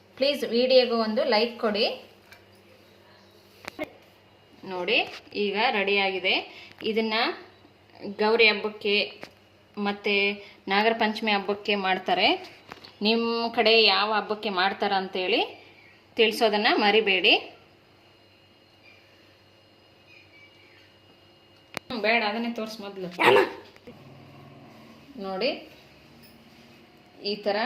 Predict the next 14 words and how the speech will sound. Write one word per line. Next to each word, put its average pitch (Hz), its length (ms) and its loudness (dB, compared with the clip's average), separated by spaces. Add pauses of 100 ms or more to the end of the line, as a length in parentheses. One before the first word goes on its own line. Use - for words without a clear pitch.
(320)
ನಮ್ದು 190 640 -8 (680)
ಹಸಿಟ್ಟು 196 500 -4
ಅಥವಾ 185 300 -4
ಮಿದುಕಿ 185 440 -6
ರೆಡಿ 196 280 0
ಆಗಿದೆ. 180 380 -2 (2750)
ಇಲ್ಲಿ 202 140 -6
ನೋಡಿ, 208 120 4
ಇದ್ರ 233 240 0
ಜೊತೆಗೆ 233 500 -2
ಬಂದು 214 420 -2
ಕಾಂಬಿನೇಷನ್ನು 214 800 -6 (240)
ಚವಳೆಕಾಯಿ 220 800 0 (760)
ಇಲ್ಲ 240 120 2